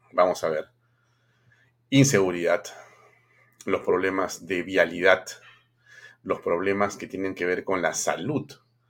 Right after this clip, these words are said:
que tienen que ver con los peajes y, por cierto, con todos los problemas que nosotros sabemos que Lima tiene? Bueno, ¿cómo se puede gerenciar de otra manera la ciudad?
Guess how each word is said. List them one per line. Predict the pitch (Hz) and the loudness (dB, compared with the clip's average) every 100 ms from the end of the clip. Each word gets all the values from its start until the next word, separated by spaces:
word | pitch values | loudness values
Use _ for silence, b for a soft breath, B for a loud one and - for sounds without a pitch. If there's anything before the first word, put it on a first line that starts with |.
| b b b b b b _ _ _ | b b b b b b _ _ _
que | - - | -14 -6
tienen | 98 101 101 | -4 -4 -2
que | 90 | 0
ver | 98 95 | 0 0
con | 104 90 87 - | -2 -2 -2 -6
los | 90 - | -8 -6
peajes | - 80 113 - - - - - b b b b _ - | -4 2 2 2 -8 -14 -14 -14 b b b b _ -8
y, | 90 85 | -6 -6
por | - 95 85 | -8 -4 -4
cierto, | - 95 - 92 B B B B - | 0 0 0 -4 B B B B -4
con | 98 95 | -2 -2
todos | - 143 143 | 4 6 6
los | 113 - _ | 2 -10 _
problemas | 92 92 101 104 107 | 2 4 4 2 -2
que | - 85 - B B B - | -4 -8 -8 B B B -10
nosotros | 82 - 101 - - | -8 0 0 0 0
sabemos | 87 92 90 - | 2 2 -4 -6
que | 85 | -8
Lima | 90 87 82 | -4 -4 -4
tiene? | 82 78 | -6 -4
Bueno, | 87 85 - | -4 -4 -2
¿cómo | 165 147 | -2 0
se | - | -2
puede | - 107 104 101 104 b b b b | 0 4 4 2 -2 b b b b
gerenciar | - 98 87 85 - 104 101 | -4 -2 0 -2 2 4 4
de | 90 | 2
otra | 95 101 | 2 2
manera | 90 82 87 85 80 - | 0 -2 -4 -4 -6 -6
la | - 80 | -6 -6
ciudad? | - 90 71 | -6 -8 -8